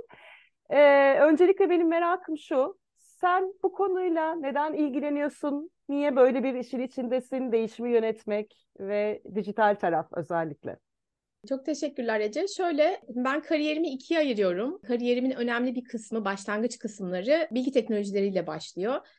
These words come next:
Speaker 2: Ondan sonra, yani yaklaşık on dört yıl, e, bilgi teknoloji alanında hizmet verdikten sonra yedi yıl yönetim ve teknoloji danışmanlığı yaptım.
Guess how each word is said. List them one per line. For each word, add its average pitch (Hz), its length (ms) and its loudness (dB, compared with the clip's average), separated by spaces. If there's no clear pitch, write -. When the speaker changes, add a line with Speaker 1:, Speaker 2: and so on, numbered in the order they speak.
Speaker 2:
Ondan 277 300 0
sonra, 285 220 -4
yani 220 220 0
yaklaşık 233 340 -4
on 262 180 2
dört 233 280 0
yıl, 262 220 -2
e, 214 160 0
bilgi 226 140 -4
teknoloji 220 380 -2
alanında 190 560 -2
hizmet 202 340 -8
verdikten 220 420 -6
sonra 226 440 -4
yedi 277 220 0
yıl 320 280 0
yönetim 285 340 0
ve 320 80 0
teknoloji 262 460 0
danışmanlığı 175 580 -2
yaptım. 160 380 -8